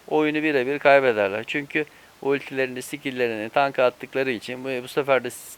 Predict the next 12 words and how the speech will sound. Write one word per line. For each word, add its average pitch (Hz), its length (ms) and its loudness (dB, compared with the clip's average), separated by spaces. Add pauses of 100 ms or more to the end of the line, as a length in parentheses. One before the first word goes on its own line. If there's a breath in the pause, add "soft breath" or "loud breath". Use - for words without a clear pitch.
takımınızdaki 131 800 -6 (440 loud breath)
arkadaşlarınızın 127 840 0
ultileri, 123 460 -4
skill'leri 117 480 -8
yerinde 127 360 0
olduğu 127 260 2
için 120 340 -6 (460 loud breath)
daha 143 200 10
rahat 117 180 2
bir 127 60 -10
şekilde 110 320 -4
atıp 139 260 0